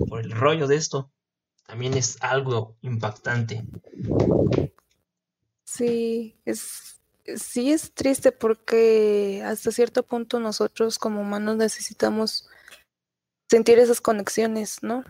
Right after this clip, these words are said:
Speaker 2: O
Speaker 1: Ujú.
Speaker 2: esas vibras, como muchos la llaman, porque sí tiene un efecto muy grande en nuestro, en nuestras emociones y en nuestro, en nuestro cuerpo, porque sí también son reacciones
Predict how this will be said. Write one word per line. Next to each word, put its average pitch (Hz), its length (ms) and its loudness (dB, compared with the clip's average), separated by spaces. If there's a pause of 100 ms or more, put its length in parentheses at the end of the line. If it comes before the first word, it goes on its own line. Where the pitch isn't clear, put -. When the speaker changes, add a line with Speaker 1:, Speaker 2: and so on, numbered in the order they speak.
(800)
Speaker 2:
O 208 200 4
Speaker 1:
Ujú. 208 80 8
Speaker 2:
esas 208 240 6
vibras, 208 380 0
como 190 320 -2
muchos 202 560 0
la 190 100 2
llaman, 196 400 -2 (720)
porque - 220 2
sí 214 340 -4 (120)
tiene 214 340 -2
un 208 720 -2 (200)
efecto 220 560 0
muy 214 160 0
grande 202 580 0
en 208 220 -2
nuestro, 190 840 -2 (520)
en 220 160 2
nuestras 208 360 2
emociones 196 560 -6
y 202 40 -6
en 196 80 -6
nuestro, 196 540 -4 (320)
en 214 120 4
nuestro 220 260 4
cuerpo, - 360 2
porque - 240 2
sí 254 140 2
también 240 260 2
son 247 160 0
reacciones 233 560 2